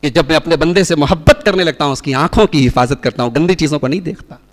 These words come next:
उसके कानों की हिफाजत करता हूं, वो गाने नहीं सुनता, उसके हाथों की हिफाजत करता हूं, गलत चीजों को टच नहीं करता, उसके पैरों की हिफाजत करता हूं, गलत चीजों की तरफ चल करके नहीं जाता। अल्लाह प्रोटेक्शन देता है, अल्लाह हिफाजत करता है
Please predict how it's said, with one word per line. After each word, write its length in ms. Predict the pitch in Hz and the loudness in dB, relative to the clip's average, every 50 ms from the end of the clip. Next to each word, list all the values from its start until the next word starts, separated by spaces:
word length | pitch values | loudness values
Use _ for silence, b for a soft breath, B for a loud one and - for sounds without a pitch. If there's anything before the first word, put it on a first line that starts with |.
| _ _ _ _ _ _ _ _ _ _ _ - | _ _ _ _ _ _ _ _ _ _ _ 0
उसके 220 | 233 - - 277 269 | 2 4 4 4 4
कानों 320 | - 269 311 359 381 392 | 6 6 8 8 8 6
की 120 | 269 - 294 | 8 8 8
हिफाजत 400 | 277 285 - 262 247 247 - - | 8 8 8 6 4 4 4 2
करता 200 | 233 202 - 220 | 4 4 6 4
हूं, 60 | 226 | 4
वो 60 | 220 | 4
गाने 260 | 190 247 294 320 349 | 4 6 6 6 8
नहीं 120 | 330 339 320 | 6 6 6
सुनता, 360 | 269 302 269 - - - - - - - _ _ _ _ _ _ _ _ _ - | 4 2 0 -2 -4 -10 -14 -14 -18 -20 _ _ _ _ _ _ _ _ _ 0
उसके 180 | 254 247 - 311 | 0 4 6 6
हाथों 360 | 233 - 320 370 - 392 381 277 | 6 8 6 6 8 6 6 6
की 100 | 311 285 | 6 6
हिफाजत 360 | 247 240 254 240 233 233 - | 6 6 6 4 4 4 4
करता 220 | - 214 - - 185 | 2 2 4 4 4
हूं, 100 | 170 135 B B B B | 4 2 B B B B
गलत 220 | 160 196 226 240 226 | 6 8 8 8 6
चीजों 240 | - 220 202 226 226 | 4 2 2 2 0
को 100 | 214 214 | 0 0
टच 220 | - - 247 - | 2 2 2 2
नहीं 120 | 214 202 180 | 2 2 2
करता, 300 | 175 160 - - 156 B B B B | 0 0 2 0 0 B B B B
उसके 200 | 180 - - 196 | -4 -2 -2 2
पैरों 300 | - 220 233 262 285 285 | 4 6 6 8 6 6
की 80 | 240 262 | 6 6
हिफाजत 340 | 220 - 208 190 175 185 - | 6 6 6 6 6 4 4
करता 220 | - 156 - 165 | 2 4 4 4
हूं, 100 | 165 143 B B B - | 4 4 B B B -4
गलत 180 | 160 170 165 - | -2 -2 -2 -2
चीजों 220 | - 156 151 151 | -4 -6 -6 -6
की 100 | - 156 | -6 -8
तरफ 180 | - 147 135 - | -8 -8 -8 -6
चल 160 | - 190 156 | -4 -4 -4
करके 240 | - 143 - - 135 | -4 -8 -10 -10 -10
नहीं 120 | 135 127 | -10 -8
जाता। 300 | 123 143 147 - 202 196 b b b - | -8 -8 -6 -4 -4 -4 b b b -6
अल्लाह 240 | 165 165 196 214 202 - | -4 0 0 0 0 0
प्रोटेक्शन 580 | - 202 185 - 240 - - - - 349 302 | -2 -4 -2 -2 -2 -2 2 4 4 6 6
देता 260 | 247 226 - - 208 190 | 6 4 4 4 2 2
है, 100 | 180 170 | 2 0
अल्लाह 220 | 165 165 196 185 | -2 -2 -4 -4
हिफाजत 500 | 147 143 151 - 175 185 190 - 302 - - | -4 -4 -2 0 0 2 2 2 0 0 -2
करता 240 | 220 - - 202 180 | -6 -4 -4 -4 -4
है 140 | 156 160 | -4 -8